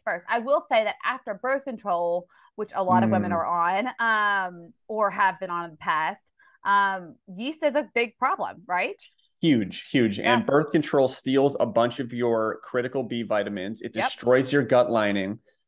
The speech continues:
Speaker 1: Yep.
Speaker 2: Um, it pumps your body full of estrogen, so you get massive candida yeast issues. And with that comes brain fog, all different emotional stuff, digestive disturbances, and gas and bloating and sleep disturbances, and,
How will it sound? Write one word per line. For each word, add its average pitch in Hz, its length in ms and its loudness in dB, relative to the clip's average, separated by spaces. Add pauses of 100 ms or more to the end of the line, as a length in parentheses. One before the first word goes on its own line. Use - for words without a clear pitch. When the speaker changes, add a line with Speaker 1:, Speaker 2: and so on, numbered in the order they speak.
(100)
Speaker 1:
Yep. 110 80 4
Speaker 2:
Um, 107 160 0
it 113 180 -2
pumps - 320 -2
your 156 80 2
body 117 240 6
full 110 160 -2
of 101 80 0
estrogen, 107 380 -2
so 123 120 -10
you 117 100 -4
get 107 180 -4
massive 120 640 -2
candida 117 460 -2
yeast 110 400 -6
issues. 90 560 -6 (340)
And 120 180 2
with 110 160 2
that 135 280 2
comes 113 260 0
brain 123 420 0
fog, 101 600 0 (340)
all 143 220 8
different 131 260 -2
emotional 110 460 2
stuff, - 320 -2
digestive 120 500 2
disturbances, 107 760 -6
and 110 140 -10
gas 123 360 2
and 104 120 -6
bloating 117 540 2
and 101 100 -8
sleep 147 400 -4
disturbances, 107 880 -4
and, 101 240 -4